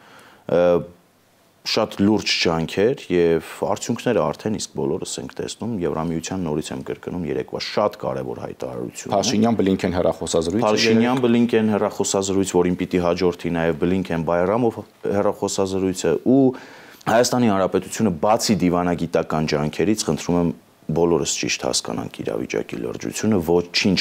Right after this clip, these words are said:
Speaker 1: ավելին, ըստ երևույթին, այս պահին չի կարող։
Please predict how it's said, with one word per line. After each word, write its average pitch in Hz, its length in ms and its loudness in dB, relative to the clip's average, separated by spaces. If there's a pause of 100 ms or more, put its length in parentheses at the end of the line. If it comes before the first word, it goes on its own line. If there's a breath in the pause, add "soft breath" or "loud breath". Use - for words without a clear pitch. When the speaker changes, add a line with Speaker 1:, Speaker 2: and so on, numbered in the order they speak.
(120)
Speaker 1:
ավելին, 76 540 2 (260)
ըստ - 160 -2
երևույթին, 67 540 0
այս - 100 -2
պահին 71 320 -4
չի - 160 -6
կարող։ - 380 -6